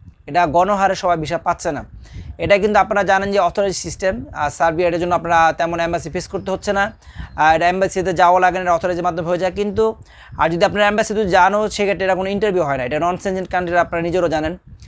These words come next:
কিন্তু আমার কথা হলো যে এখন ভিসা যে আপনারা যারা এম্বাসি ফেস করবেন বা যারা দেখে অথরাইজের মাধ্যমে যারা পাসপোর্টটা, ভিসাটা পাঠাবেন,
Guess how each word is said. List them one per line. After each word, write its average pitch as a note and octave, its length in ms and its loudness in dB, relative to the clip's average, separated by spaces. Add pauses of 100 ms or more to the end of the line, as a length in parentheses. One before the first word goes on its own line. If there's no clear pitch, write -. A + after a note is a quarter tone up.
(340)
কিন্তু G3 200 2
আমার G3+ 340 2
কথা A3 260 0
হলো G#3+ 220 2
যে F#3 200 0
এখন F#3+ 460 -2
ভিসা G3 300 0
যে G3 200 2
আপনারা F#3 280 2
যারা F#3 220 4
এম্বাসি F3+ 260 -2
ফেস F#3 140 -4
করবেন F#3 260 -4
বা F3 100 0
যারা E3+ 260 0
দেখে E3+ 220 -2
অথরাইজের F3 380 -2
মাধ্যমে E3+ 240 -4
যারা E3 180 2
পাসপোর্টটা, D#3 440 -6
ভিসাটা D3+ 280 -4
পাঠাবেন, E3+ 460 -2